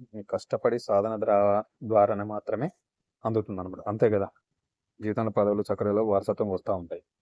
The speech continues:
but ఏంటంటే నిజమైన విజయం మీ కష్టపడి సాధన ద్వారా మాత్రమే అందుతుంది. అది ఇక్కడ ఇంకోటి ఏంటంటే సింహాసనం ఒకసారి గెలవచ్చు, కానీ జీవిత గెలుపు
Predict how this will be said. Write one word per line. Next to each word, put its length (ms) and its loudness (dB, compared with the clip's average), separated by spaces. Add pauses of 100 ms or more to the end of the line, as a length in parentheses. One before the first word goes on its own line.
(120)
but 180 -6
ఏంటంటే 380 -8 (840)
నిజమైన 680 0
విజయం 340 -2
మీ 160 -10
కష్టపడి 520 0
సాధన 380 0
ద్వారా 340 -2
మాత్రమే 520 -10 (300)
అందుతుంది. 720 -4 (1600)
అది 160 -8 (260)
ఇక్కడ 220 -2
ఇంకోటి 280 -2
ఏంటంటే 300 -6
సింహాసనం 580 -2
ఒకసారి 440 -2
గెలవచ్చు, 420 -6 (340)
కానీ 300 -6 (160)
జీవిత 420 -4
గెలుపు 540 -4